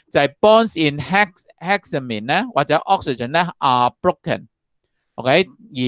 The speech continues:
bond 喺嗰個 product 裏面嗰啲呢，就會 form 啦。即係話你唔叫佢做 reactant，你叫返佢嗰隻 chemical 嘅名，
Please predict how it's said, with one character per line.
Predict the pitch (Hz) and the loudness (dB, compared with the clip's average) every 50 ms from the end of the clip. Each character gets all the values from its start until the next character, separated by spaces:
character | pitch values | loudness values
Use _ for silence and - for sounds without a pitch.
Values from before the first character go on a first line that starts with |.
| 131 - _ | -4 -2 _
bond | - 196 196 196 202 208 202 180 | 4 4 4 4 4 2 -2 -2
喺 | 165 131 143 151 170 185 190 185 _ | -2 0 2 2 2 2 2 0 _
嗰 | - 151 165 | -2 0 2
個 | 175 170 | 2 0
product | 156 - - 147 180 175 180 175 - 135 95 | -2 -2 -6 -4 0 0 0 0 -2 -4 -4
裏 | - 127 123 127 | -4 -6 -8 -6
面 | 135 123 120 | -8 -10 -8
嗰 | 120 127 | -8 -6
啲 | 135 156 160 | -6 -4 -2
呢， | 156 156 151 | -2 -2 -4
就 | - 107 | -4 -6
會 | 107 110 117 | -8 -8 -10
form | - - 147 147 143 123 | -6 -4 -4 -4 -4 -6
啦。 | 110 98 - _ _ _ _ _ _ | -10 -12 -12 _ _ _ _ _ _
即 | _ - - - - 240 | _ -20 -18 -2 2 4
係 | 233 190 | 4 6
話 | 147 139 135 139 | 6 4 4 4
你 | 135 139 139 143 160 185 | 2 2 0 0 0 0
唔 | 185 160 127 123 131 131 _ | -2 -6 -12 -14 -14 -14 _
叫 | 165 170 170 175 160 165 | -2 -2 0 0 0 0
佢 | 165 | 0
做 | - 156 139 135 127 | 0 0 -2 0 -2
reactant， | 135 139 147 170 185 190 - - 180 139 107 104 - _ _ _ _ _ _ _ _ | -2 -2 0 0 0 -2 -2 -6 -8 -8 -8 -10 -16 _ _ _ _ _ _ _ _
你 | - 131 156 160 - _ | -4 -4 -4 -4 -4 _
叫 | 170 156 156 160 160 | -4 -2 0 0 -2
返 | 156 - 190 185 180 180 180 180 | -2 -2 -2 -2 -2 -2 -4 -4
佢 | 160 151 147 139 139 | -4 -4 -2 -2 -2
嗰 | 131 139 156 | -2 -2 -2
隻 | - 151 - | -2 -4 -6
chemical | - 160 165 170 160 - - 123 101 104 117 | -4 -8 -6 -6 -8 -10 -8 -10 -6 -6 -6
嘅 | |
名， | 123 120 110 113 123 143 - | -6 -4 -6 -6 -6 -8 -14